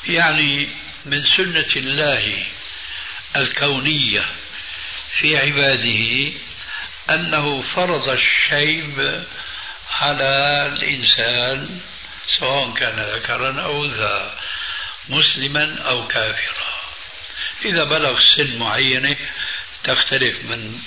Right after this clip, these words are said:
بلاد إلى بلاد أخرى، لابد ما يظهر بياض الشعر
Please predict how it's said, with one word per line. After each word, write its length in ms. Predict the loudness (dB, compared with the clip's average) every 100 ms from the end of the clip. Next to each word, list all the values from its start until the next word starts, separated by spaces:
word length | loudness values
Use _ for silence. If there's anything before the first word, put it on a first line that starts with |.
| -10
بلاد 560 | -6 -2 0 2 0 0
إلى 260 | -2 -4
بلاد 420 | -2 -2 -2 -2 -2
أخرى، 520 | 0 0 0 0 -4 -8 -8 -8 -10 -10
لابد 500 | -2 2 2 0 -4 -4 -8 -8 -4
ما 120 | -2
يظهر 580 | -2 -2 -2 0 0 -2 -6 -10 -12 -4
بياض 720 | -2 2 2 2 2 2 2
الشعر 480 | 2 2 0 -2